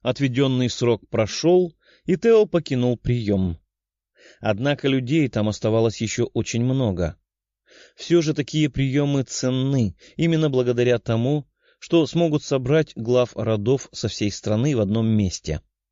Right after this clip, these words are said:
Для парня они сейчас были все бесполезны, а если точнее, то,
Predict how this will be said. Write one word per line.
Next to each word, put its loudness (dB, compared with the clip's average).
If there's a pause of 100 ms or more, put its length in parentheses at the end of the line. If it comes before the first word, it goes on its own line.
(460)
Для 0
парня 0
они -2
сейчас -2
были 0
все -2 (220)
бесполезны, -2 (340)
а 2
если 0
точнее, -2
то, -2